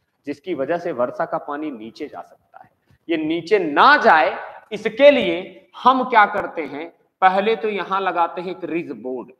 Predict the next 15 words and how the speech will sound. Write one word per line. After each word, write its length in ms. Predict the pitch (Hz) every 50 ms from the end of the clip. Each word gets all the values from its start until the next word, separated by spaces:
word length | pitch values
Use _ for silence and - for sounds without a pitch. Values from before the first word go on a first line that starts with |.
| _ _ -
अभी 140 | 131 143 156
समझाएंगे 500 | 151 160 151 147 147 151 160 170 165 160
हम 120 | 156 156
आपको 240 | 143 131 - - 117
क्या 200 | - - 156 156
लगाते 360 | 165 170 165 170 165 170 175 170
हैं, 200 | 180 202 214 _ _ _ _ -
रिज 220 | - 165 170 160 151
बोर्ड। 260 | 117 135 131 120 101 _ _ _ _ _
और 80 | - 156
इसी 260 | 165 160 202 208 196
रिज 240 | 160 170 196 202 160 165
बोर्ड 320 | 143 165 160 160 156 -
से 200 | - - 147 139
हम 240 | 135 143 139 156 -